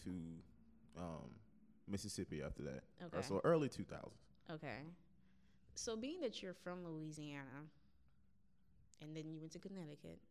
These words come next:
Speaker 1: Mm-hmm.
Speaker 2: and then Jackson, how do you feel about the food out here?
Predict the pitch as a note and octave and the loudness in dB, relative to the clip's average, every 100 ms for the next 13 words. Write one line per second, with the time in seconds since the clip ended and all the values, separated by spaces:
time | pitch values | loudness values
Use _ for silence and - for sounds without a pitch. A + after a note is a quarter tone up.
0 | - E2+ D2 F#2+ G#2 - D#3 E3 E3+ D#3+ | -6 -4 -6 -8 -10 -6 -4 -2 -2 -4
1 | D3 - D#3+ D#3+ F3 - - - - - | -4 -8 -8 -10 -10 -18 -20 -12 -12 -12
2 | - - D4 F#4 E4 C#4 A#3+ G#3+ A3 A#3 | -20 -8 0 0 2 0 2 -4 -2 -2
3 | F#3 E3+ E3 E3+ | -2 -4 -6 -8